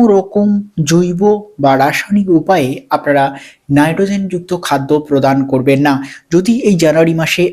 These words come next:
আপনারা আপনাদের পেয়ারা গাছগুলিতে যদি নাইট্রোজেনযুক্ত খাদ্য প্রদান করেন, তাহলে কিন্তু গাছের ফুল এবং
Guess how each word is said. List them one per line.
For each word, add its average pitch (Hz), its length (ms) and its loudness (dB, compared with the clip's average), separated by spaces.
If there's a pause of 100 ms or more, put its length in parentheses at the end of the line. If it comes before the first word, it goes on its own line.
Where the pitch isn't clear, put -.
আপনারা 143 240 -2 (120)
আপনাদের 135 340 -2 (160)
পেয়ারা 143 340 2
গাছগুলিতে 180 440 -4 (120)
যদি 143 160 4 (400)
নাইট্রোজেনযুক্ত 202 640 -2 (140)
খাদ্য 160 240 -2 (160)
প্রদান 160 260 2 (100)
করেন, 160 180 0 (120)
তাহলে 151 260 -4 (100)
কিন্তু 165 220 -4 (120)
গাছের 151 360 -2 (200)
ফুল 175 280 0 (200)
এবং 143 160 2